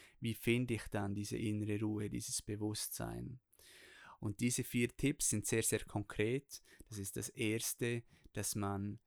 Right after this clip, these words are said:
meditiert, regelmäßige Meditationspraxis,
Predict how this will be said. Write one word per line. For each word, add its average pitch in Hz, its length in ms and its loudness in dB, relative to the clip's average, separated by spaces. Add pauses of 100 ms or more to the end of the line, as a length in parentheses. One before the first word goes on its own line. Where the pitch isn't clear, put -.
(120)
meditiert, 113 800 -4 (1080)
regelmäßige 113 840 0
Meditationspraxis, 110 1600 -4